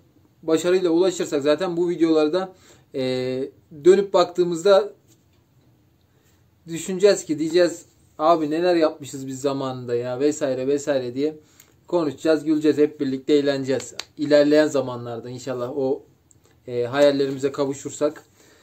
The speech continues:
Elimden geldiğince çabalayacağım arkadaşlar. Yapamayacağımız bir şey değil.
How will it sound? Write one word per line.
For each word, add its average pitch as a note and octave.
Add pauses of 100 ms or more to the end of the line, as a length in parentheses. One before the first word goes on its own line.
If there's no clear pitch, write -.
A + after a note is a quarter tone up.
(720)
Elimden G3+
geldiğince G3
çabalayacağım F3
arkadaşlar. C#3 (160)
Yapamayacağımız D#3
bir D3+
şey D3+
değil. D3+